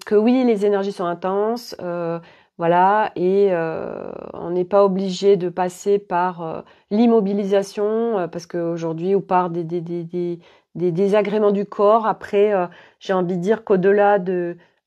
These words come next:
de croyances, euh, parce que moi, je vois, euh, les enfants, euh, Elliot et Milo tosent beaucoup. Euh, Milo, il a un rhume en plus. Euh, après, moi, je, je, je bosse pas avec eux en leur disant, euh,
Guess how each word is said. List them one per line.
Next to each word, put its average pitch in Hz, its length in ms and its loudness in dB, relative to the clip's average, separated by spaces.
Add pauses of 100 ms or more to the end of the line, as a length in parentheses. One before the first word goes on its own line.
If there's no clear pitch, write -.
(100)
de 185 160 2
croyances, 202 840 0
euh, 175 160 -2
parce 175 120 -6
que - 120 -10
moi, 180 120 0
je 175 100 -6
vois, 175 520 2
euh, - 60 -20 (280)
les 170 220 -2
enfants, 190 640 -2
euh, 160 420 -4 (480)
Elliot 190 360 4 (120)
et 196 60 -2
Milo 190 300 0
tosent 190 240 -8
beaucoup. 220 760 -2 (280)
Euh, 180 120 -4
Milo, 185 260 0
il 190 100 2
a 170 80 2
un 170 80 -2
rhume 180 180 -2
en 175 100 -2
plus. 233 480 -4 (580)
Euh, 160 1300 -2 (400)
après, 165 300 0
moi, 208 140 6
je, 190 240 0
je, 180 300 -4
je 180 160 -6
bosse 190 240 0
pas 220 160 2
avec 202 300 0
eux 202 200 4
en 180 80 0
leur 165 160 -2
disant, 170 640 -2
euh, 156 180 -6